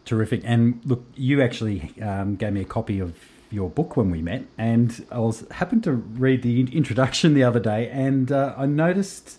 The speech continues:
you've got an in-, interesting background: farm girl. Uh, farm girl made good, and, um, you've also got a call centre background.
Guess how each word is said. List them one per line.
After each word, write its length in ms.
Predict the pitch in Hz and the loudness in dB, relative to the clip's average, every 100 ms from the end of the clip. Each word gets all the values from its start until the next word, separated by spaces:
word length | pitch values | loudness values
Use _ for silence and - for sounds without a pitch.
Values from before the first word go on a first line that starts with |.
| - | -14
you've 140 | 135 | -6
got 140 | 143 131 | 0 4
an 100 | 151 | 4
in-, 80 | 208 - | 2 0
interesting 460 | 156 262 - 156 | 2 2 2 2
background: 580 | 123 110 - 117 180 254 - _ _ | 2 -2 0 0 0 -2 -6 _ _
farm 340 | 156 156 165 | 4 6 6
girl. 440 | 165 175 196 269 - - - - - _ _ _ | 8 8 6 4 -4 -18 -20 -20 -20 _ _ _
Uh, 500 | 113 123 123 127 127 - - 101 - | -2 2 4 4 2 -4 -16 -20 0
farm 220 | 147 156 | 4 6
girl 220 | 156 143 | 6 4
made 420 | 131 - 135 143 123 | 2 0 2 2 2
good, 340 | 160 269 - - - | 4 4 0 -14 -6
and, 680 | 127 127 127 127 123 113 - - - _ _ _ | 0 4 4 4 4 0 -8 -18 -20 _ _ _
um, 1040 | 120 123 120 117 117 117 120 117 117 113 - _ - - - - _ _ _ | -4 -2 0 0 0 0 2 2 0 -2 -12 _ -20 -20 -20 -20 _ _ _
you've 480 | 117 117 117 117 113 | -4 0 2 2 0
also 220 | 113 165 | 0 -2
got 140 | 135 127 | 0 2
a 100 | 127 | 2
call 200 | 147 147 | 0 0
centre 200 | 156 117 | 0 -2
background. 400 | 95 - 78 | -2 -6 -10